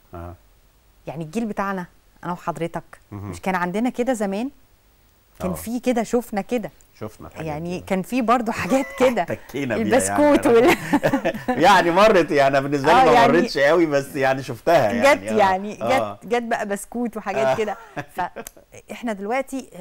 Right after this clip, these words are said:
Speaker 2: الرئيس لما فتح ال-، ال-، افتتح ال-، المجمع بتاع ال-، ال-، الوجبات المدرسية، مجمع المصانع اللي اتعمل بتاع الأغذية.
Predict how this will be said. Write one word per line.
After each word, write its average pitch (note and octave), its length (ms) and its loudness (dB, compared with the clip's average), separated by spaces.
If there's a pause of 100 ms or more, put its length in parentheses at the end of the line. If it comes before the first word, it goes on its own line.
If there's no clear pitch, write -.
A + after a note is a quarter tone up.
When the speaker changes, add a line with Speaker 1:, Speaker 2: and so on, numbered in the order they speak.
(120)
Speaker 2:
الرئيس A#3 300 -6
لما G#3 140 -8
فتح - 340 -10
ال-، F#3 160 -12
ال-، E3+ 200 -14
افتتح A3+ 440 -12
ال-، E3 180 -14
المجمع F#3 600 -8
بتاع G3 380 -10
ال-، A3 180 -12
ال-، G3 300 -16
الوجبات G#3 520 -12
المدرسية، A#3+ 460 -8
مجمع C#4 400 -6
المصانع C4+ 440 -8
اللي A#3 120 -12
اتعمل A3+ 340 -10
بتاع G3 200 -8
الأغذية. F3+ 380 -14